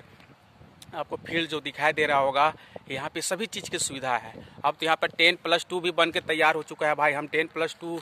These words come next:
अ, टेन प्लस टू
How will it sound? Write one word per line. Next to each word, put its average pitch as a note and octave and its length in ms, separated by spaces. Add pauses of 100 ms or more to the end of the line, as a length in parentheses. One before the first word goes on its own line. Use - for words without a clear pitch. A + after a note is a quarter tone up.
(1600)
अ, D#3+ 520 (540)
टेन E3 160
प्लस D#3 400
टू D#3+ 380